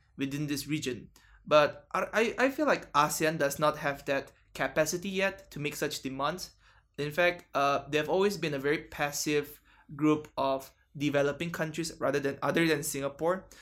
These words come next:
So the amount of influence they command within the international arena is not as great as those of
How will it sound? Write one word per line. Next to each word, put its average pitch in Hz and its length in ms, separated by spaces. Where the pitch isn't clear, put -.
So 170 480
the 175 120
amount 226 240
of - 140
influence 170 680
they 139 400
command 147 540
within 156 500
the 135 100
international 151 580
arena 139 500
is - 120
not 165 120
as 139 140
great 143 400
as 139 320
those 143 440
of - 480